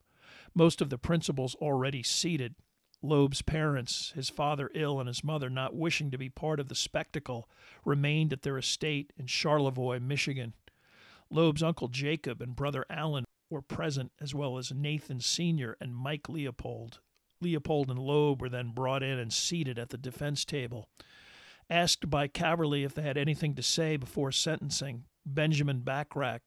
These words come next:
answered no on their behalf. Then, after allowing photographers to take some final photos,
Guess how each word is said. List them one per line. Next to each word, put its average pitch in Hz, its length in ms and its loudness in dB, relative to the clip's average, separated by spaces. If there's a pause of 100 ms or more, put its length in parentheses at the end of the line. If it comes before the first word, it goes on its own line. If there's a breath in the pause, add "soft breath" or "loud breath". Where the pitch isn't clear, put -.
(120)
answered 151 440 -2
no 135 400 4
on 117 120 -2
their 120 120 -2
behalf. 127 640 -6 (600)
Then, 156 200 0
after 143 260 0
allowing 139 440 0
photographers 139 800 -4
to - 100 -20
take 156 240 -4
some 123 160 -4
final 143 400 -2
photos, 135 640 -2